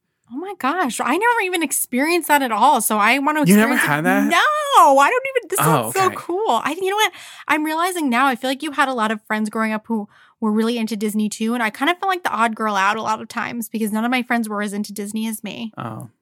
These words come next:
Speaker 1: So I probably would have wanted to do
Speaker 2: Yeah.
Speaker 1: that, and everyone would have been like, "Uh, no."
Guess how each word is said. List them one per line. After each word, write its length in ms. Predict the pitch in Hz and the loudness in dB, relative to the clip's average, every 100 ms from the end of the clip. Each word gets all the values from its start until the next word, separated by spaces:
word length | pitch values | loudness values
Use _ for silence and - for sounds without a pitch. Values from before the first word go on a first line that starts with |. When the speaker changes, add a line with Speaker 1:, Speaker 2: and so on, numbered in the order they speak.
| _ | _
Speaker 1:
So 120 | - | 0
I 80 | 254 | 2
probably 260 | 247 294 311 | 4 0 2
would 100 | 285 | 0
have 80 | 214 | 2
wanted 220 | 220 214 | 0 0
to 40 | 214 | 0
do 60 | |
Speaker 2:
Yeah. 60 | 202 | 0
Speaker 1:
that, 100 | 196 | 0
and 80 | 202 | -2
everyone 240 | 202 208 | -6 -6
would 80 | 208 | -6
have 140 | 202 | -8
been 140 | 214 214 | -8 -6
like, 360 | 214 220 - - | -6 -10 -14 -12
"Uh, 640 | 247 247 240 247 233 233 226 _ _ _ | -10 -8 -10 -10 -12 -12 -14 _ _ _
no." 500 | 233 240 254 262 | -8 -8 -10 -12